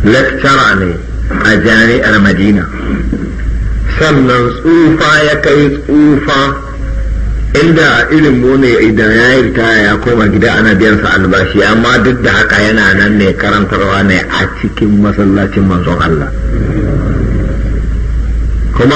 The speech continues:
an tsufa ba yaro ne wanda za a ce yana neman suna, yana neman a san shi ne ko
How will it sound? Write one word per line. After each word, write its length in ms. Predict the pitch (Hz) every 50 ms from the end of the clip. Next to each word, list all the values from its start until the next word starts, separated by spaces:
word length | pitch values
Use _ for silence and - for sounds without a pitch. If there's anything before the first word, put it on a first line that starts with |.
| 143
an 240 | - - 147 147 143
tsufa 220 | 151 160 139 143 139
ba 80 | 139 135 127
yaro 340 | 127 127 139 151 151 143 135
ne 100 | 120 123
wanda 280 | 127 123 120 113 110 110
za 100 | 110 110 107
a 80 | 107
ce 80 | - 117
yana 220 | 113 113 107 104
neman 500 | 98 98 101 104 107 107 107 107 107 104 104
suna, 260 | 110 110 107 110 110 107
yana 300 | 110 110 120 123 120 107
neman 320 | 101 101 104 104 107 113 113
a 180 | - - 95 -
san 160 | 87 87 92 -
shi 120 | - 85
ne 140 | 87 90 90 -
ko 140 | - -